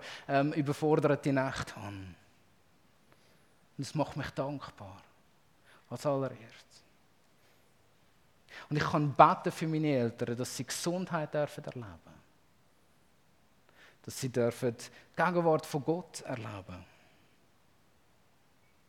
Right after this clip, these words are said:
Etwas Weiteres, was wir tun können, um unsere Eltern zu ehren, hat ganz viel damit zu tun, dass ich ihre Einzigartigkeit ehre.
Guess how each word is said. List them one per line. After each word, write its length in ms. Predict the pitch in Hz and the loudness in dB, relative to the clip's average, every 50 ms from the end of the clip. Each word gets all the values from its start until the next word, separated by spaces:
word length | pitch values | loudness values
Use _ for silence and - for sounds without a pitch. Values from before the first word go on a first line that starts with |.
| _ _ - - - - - | _ _ -20 -20 -18 -8 -4
Etwas 280 | - 147 143 160 - 151 | -2 0 2 2 4 6
Weiteres, 300 | 185 214 180 196 196 - | 6 6 6 6 4 4
was 120 | 196 185 | 6 6
wir 340 | 185 170 165 - 180 156 147 | 6 6 6 6 4 2 2
tun 240 | - 202 214 233 220 | 2 4 4 4 4
können, 220 | - - 190 175 | 4 0 0 2
um 60 | 175 180 | 2 2
unsere 320 | 175 165 - - 170 - | 2 2 2 0 2 4
Eltern 380 | 175 170 170 170 - 175 170 160 | 6 6 6 6 4 6 6 4
zu 60 | - 160 | 4 4
ehren, 380 | 165 185 196 202 196 170 160 - - - - - | 4 6 6 8 6 6 4 2 -2 -10 -6 -2
hat 160 | - 147 - | -2 0 2
ganz 240 | - 190 190 190 - | 2 2 2 2 0
viel 180 | - 190 190 180 | 2 2 2 4
damit 260 | 170 165 160 156 156 | 4 4 2 2 0
zu 100 | - - | -2 -6
tun, 300 | - 180 185 190 185 180 185 - - - - | -2 2 4 4 4 2 0 -6 -16 -12 -10
dass 140 | - - - | -8 -4 -4
ich 100 | 156 - | 0 2
ihre 220 | 160 147 143 151 - - | 2 2 2 2 0 -2
Einzigartigkeit 1400 | - 151 175 190 185 - - 202 180 - 196 180 160 - - 156 - - - - 156 151 143 - - - - | -4 -2 -2 -4 -4 -4 -2 -2 0 2 4 4 4 2 0 -4 -4 -4 -4 -2 -2 -2 -4 -4 -8 -10 -8
ehre. 300 | 147 147 139 98 82 78 | -6 -6 -6 -6 -8 -10